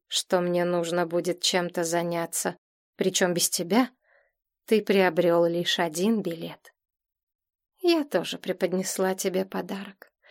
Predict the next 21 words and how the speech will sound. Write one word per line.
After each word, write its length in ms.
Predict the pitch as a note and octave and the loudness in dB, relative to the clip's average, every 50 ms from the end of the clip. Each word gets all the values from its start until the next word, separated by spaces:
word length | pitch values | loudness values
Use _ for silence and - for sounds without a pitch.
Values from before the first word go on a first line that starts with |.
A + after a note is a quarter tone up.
| - - - - _ _ _ - | -20 -20 -20 -20 _ _ _ 2
На 160 | A#3 A#3 A#3 | 4 4 4
пятую 380 | A#3 - F4 F#4+ - B3+ A#3+ G#3 | 6 4 4 4 6 4 4 4
годовщину 640 | G3+ G#3+ G#3+ A3 G#3 - - - C#4 C4+ A#3+ G#3+ | 4 4 4 4 2 2 2 4 4 6 6 4
нужно 400 | G3+ G#3 G#3+ A3+ G#3+ A3+ G#3+ G3+ | 2 2 2 2 2 2 2 2
дарить 380 | F#3 F#3+ F#3+ F#3+ G3 G3+ G3+ - | 4 6 6 6 6 4 2 0
что-то 580 | - - - - F#3+ F#3+ F#3+ - G3 F#3 F3 | -4 -4 0 2 2 2 2 2 0 2 2
деревянное, 960 | E3+ D#3+ E3+ F3+ F3 F3 E3+ E3 E3+ E3+ F3+ G3 G#3+ A#3 B3 B3+ C4+ C4 C4 B3+ - - _ _ - | 0 0 0 0 0 0 -2 0 0 2 2 4 4 4 4 4 2 0 -2 -6 -10 -20 _ _ 2
поэтому 500 | - D4 D4+ E4+ F4 F4 E4+ D#4+ D4+ D4 | 4 6 6 6 4 6 6 8 8 8
я 220 | C#4+ C#4 E4 F4+ | 8 8 8 6
вручила 420 | D4+ B3 A3+ G#3 - - B3+ A#3 A3 | 6 4 4 4 4 4 4 4 4
тебе 300 | G#3+ - F#3+ E3+ F#3+ F#3 | 2 0 2 4 6 6
линейку 640 | F3+ F3+ F3 F3 F3 F3+ G3+ A#3 B3+ - - C4 A#3+ | 6 4 2 2 2 4 4 4 2 2 0 0 0
с 140 | - - - | 0 0 2
надписью 920 | G3+ G3+ G3+ G3 - - G#3+ G3 - - - F#3 F3+ G3 F#3+ F#3+ F#3+ - _ _ - | 2 2 2 0 0 0 0 2 2 0 0 0 2 2 2 0 -2 -6 _ _ -2
"Женаты 640 | G3+ F#3 F#3 G#3 G#3 G#3 G#3 A3 A#3+ C#4+ C#4+ - C4 | 2 4 4 4 4 6 6 6 6 4 2 0 -4
пять 480 | B3 - - G#3+ F#3+ G3 G3+ - - - | -4 -2 0 2 2 2 2 -2 -4 -4
лет, 360 | G3 F3 F3+ E3 E3 - - | -2 -2 -2 -4 -4 -6 -10
кто 320 | - - - G3 G3 A3 | -8 0 2 4 4 4
бы 100 | G#3+ A3 | 4 2
мог 300 | G3+ F#3 F3+ F3+ F3+ - | 2 2 0 -2 -4 -4
подумать". 640 | - G3 F#3+ F3 E3+ E3 E3 F3+ F3 E3+ - - - | -2 -2 -2 0 -2 -4 -4 -4 -8 -10 -10 -12 -12